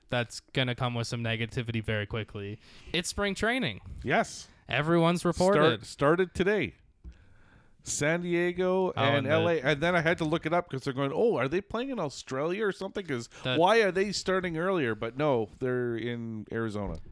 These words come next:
Speaker 1: But they are going to Korea
Speaker 2: Right, at some point, right?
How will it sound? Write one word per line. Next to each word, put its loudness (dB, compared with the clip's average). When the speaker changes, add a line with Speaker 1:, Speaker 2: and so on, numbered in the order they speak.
Speaker 1:
But 0
they 2
are 2
going 0
to -6
Korea -2
Speaker 2:
Right, 0
at -6
some -2
point, -6
right? -6